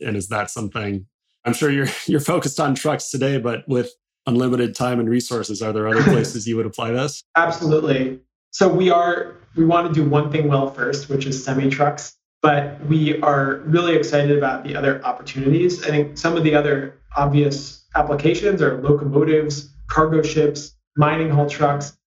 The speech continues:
Speaker 2: Really, any form of long haul, heavy duty transport is gonna be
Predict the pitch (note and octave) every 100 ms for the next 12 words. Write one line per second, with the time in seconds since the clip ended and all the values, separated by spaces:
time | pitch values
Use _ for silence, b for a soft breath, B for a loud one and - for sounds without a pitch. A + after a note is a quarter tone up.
0 | - A#3 A3 G#3+ A#3 A#3+ F#3 F3 D#3 C#3
1 | C3+ D3 D#3 D#3+ C#3+ D3+ D3+ D3 D#3+ D#3
2 | D3 C#3+ C#3+ - C#3 C#3 - F3 F3+ -
3 | _ _ E3+ D#3+ C#3+ - - - - -
4 | F3+ D3 C#3+